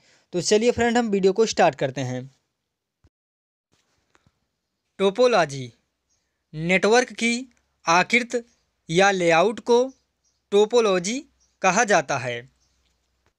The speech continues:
टोपोलॉजी नेटवर्क के स्ट्रक्चर को डिफाइन करती है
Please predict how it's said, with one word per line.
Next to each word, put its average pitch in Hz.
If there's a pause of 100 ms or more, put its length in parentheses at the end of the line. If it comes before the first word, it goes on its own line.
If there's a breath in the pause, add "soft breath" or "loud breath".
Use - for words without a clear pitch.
(380)
टोपोलॉजी 208 (380)
नेटवर्क 185
के 208
स्ट्रक्चर 208
को 214
डिफाइन 180
करती 208
है 196